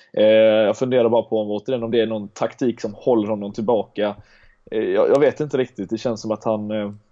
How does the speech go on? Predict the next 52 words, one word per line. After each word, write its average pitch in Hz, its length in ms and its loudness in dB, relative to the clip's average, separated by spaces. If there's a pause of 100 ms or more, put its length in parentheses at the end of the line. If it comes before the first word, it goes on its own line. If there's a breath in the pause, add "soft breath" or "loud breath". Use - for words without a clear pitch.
(880)
kan 131 120 -2
han 147 100 0
vara 143 100 0
trött? - 480 -4 (180)
Vad 127 220 0
vet 120 140 0
jag? 123 80 4
Han 120 100 2
har 123 60 -2
spelat 120 340 2
mycket. 120 400 -2
Han 117 100 -2
var 120 100 2
ju 117 60 2
bra 117 200 2
i 107 40 -2
säs-, 117 240 -8
början 117 300 4
av 107 40 -8
säsongen. 107 400 -8
Då 98 60 -6
var 113 120 0
han 107 180 -8
bland, 120 320 -2
bland 127 160 0
de 120 120 -2
bättre 107 280 -2
spelarna. 101 440 -4
Så - 120 -6
att - 220 -8 (560 loud breath)
i, 135 280 4
troligtvis 139 640 0
så 131 100 0
har, 120 300 4
är 120 100 4
det 110 60 0
väl 113 140 0
att 113 120 -4
det 113 100 0
har 113 80 0
bara 107 320 0 (200)
tagit 110 300 -2
ikapp 107 260 -6
honom 95 200 -10
på - 80 -12
något 107 180 -6
sätt, 107 140 -6
som 104 140 -8
du 98 80 -8
säger. 95 320 0
Men, 98 280 -8
eh, 92 200 -4